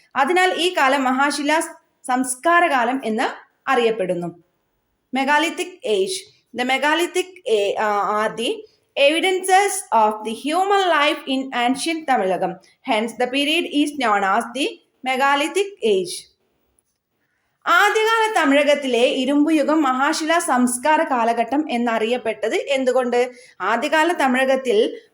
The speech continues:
ഉപകരണങ്ങളെല്ലാം ഇരുമ്പ് കൊണ്ടുള്ളവയാണ്. എങ്കിലും ഈ കാലഘട്ടത്തെക്കുറിച്ചുള്ള വിവരങ്ങൾ ലഭിക്കുന്നത്, ലഭിക്കുന്നത് മഹാശിലകളിൽ നിന്നാണ്. അതിനാൽ ഈ കാലഘട്ടം മഹാശിലാ സംസ്കാര കാലം എന്ന്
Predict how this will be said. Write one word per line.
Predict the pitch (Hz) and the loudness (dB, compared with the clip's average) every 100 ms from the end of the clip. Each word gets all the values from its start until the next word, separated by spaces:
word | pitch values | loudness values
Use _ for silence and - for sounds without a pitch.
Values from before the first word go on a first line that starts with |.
| - | -6
ഉപകരണങ്ങളെല്ലാം | 262 285 320 320 320 320 311 254 240 277 247 269 277 | 2 4 4 2 2 0 2 2 2 2 2 0 0
ഇരുമ്പ് | 277 294 | -2 0
കൊണ്ടുള്ളവയാണ്. | 320 302 277 220 208 214 202 190 | 0 2 4 2 2 0 -2 -4
എങ്കിലും | 247 269 320 359 - | 0 0 2 0 0
ഈ | 381 | 0
കാലഘട്ടത്തെക്കുറിച്ചുള്ള | 403 370 330 320 285 302 294 294 294 294 | 2 2 2 0 -2 -6 -4 -4 -2 -2
വിവരങ്ങൾ | 285 233 254 262 269 | -2 0 0 0 -2
ലഭിക്കുന്നത്, | 254 226 240 240 247 214 208 - | -2 -2 -4 -2 0 0 -2 -4
ലഭിക്കുന്നത് | 220 220 247 294 240 220 302 - - 254 | -4 -2 -4 -2 2 2 0 -4 -10 -2
മഹാശിലകളിൽ | 285 320 415 440 269 247 240 | 0 2 2 2 2 2 2
നിന്നാണ്. | 240 202 175 175 - _ | 0 -2 -4 -6 -10 _
അതിനാൽ | - 240 277 330 | -2 0 2 0
ഈ | 294 370 | 0 0
കാലഘട്ടം | 339 277 277 254 - 254 | 2 4 2 2 0 0
മഹാശിലാ | 233 226 294 294 294 330 | -2 0 -2 0 0 0
സംസ്കാര | 311 247 240 - 330 349 | -2 -4 -6 -2 2 4
കാലം | 359 262 247 349 - | 2 2 0 -2 -4
എന്ന് | 220 226 | -2 0